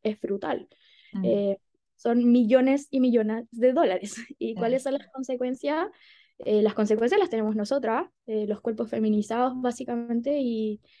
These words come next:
Speaker 1: y ca-, acarreamos con todas las consecuencias de la violencia estética y,
Speaker 2: Claro.
Speaker 1: y que, que nos lleva básicamente muchas veces a,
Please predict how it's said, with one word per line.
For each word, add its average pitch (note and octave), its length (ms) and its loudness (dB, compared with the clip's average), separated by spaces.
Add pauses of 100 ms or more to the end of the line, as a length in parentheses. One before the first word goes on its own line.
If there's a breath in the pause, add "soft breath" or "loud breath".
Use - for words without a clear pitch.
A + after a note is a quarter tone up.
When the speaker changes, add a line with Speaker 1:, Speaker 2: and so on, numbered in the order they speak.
(800 soft breath)
Speaker 1:
y A3+ 120 0
ca-, A3+ 180 -2
acarreamos G#3+ 540 2
con A#3+ 200 0
todas A#3+ 160 2
las B3 120 -2
consecuencias C#4+ 640 0
de D4+ 80 0
la D4+ 120 0
violencia C#4+ 400 0
estética C#4 540 -4 (320)
y, D4+ 260 -2 (120)
Speaker 2:
Claro. F#3+ 220 -4
Speaker 1:
y G#3+ 40 -4
que, A3+ 100 -8
que A3+ 80 -8 (120)
nos A3 140 -6
lleva B3+ 300 4
básicamente E4 760 0
muchas D#4+ 420 0
veces F4+ 380 -2
a, B3 240 -2